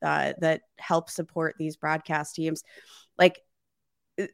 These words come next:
there's so much that we could be bringing to that broadcast if that's the audience that you wanna pull. Like, let's create a, a entertaining product. And I think to create an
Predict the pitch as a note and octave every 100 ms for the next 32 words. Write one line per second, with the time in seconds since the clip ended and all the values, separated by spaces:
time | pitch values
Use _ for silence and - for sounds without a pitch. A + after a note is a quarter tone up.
0 | - F3+ - _ G3+ A#3+ A#3+ - B3 B3+
1 | C4+ B3 A#3 G#3+ D3+ - - - F#3+ -
2 | G3+ G3+ - A#3+ A#3 G#3 F3 E3+ D#3+ D#3+
3 | E3+ E3 D#3 D#3+ D#3 E3+ D#3 D#3 - D#3
4 | D#3+ D#3 - E3 D#3 D#3 E3 D#3+ - -
5 | E3 D#3+ - D#3+ F3+ F3+ E3 - - -
6 | _ _ - G#3+ A#3 - C4+ - - -
7 | G#3 - G3+ G3+ _ - G3 F#3+ A3+ G#3+
8 | G3 G3+ F#3+ E3 - A#3+ E3+ D#3+ - E3+
9 | F3+ E3+ - _ _ _ F3+ F#3+ F#3 -
10 | F#3+ - F#3+ F#3 - F3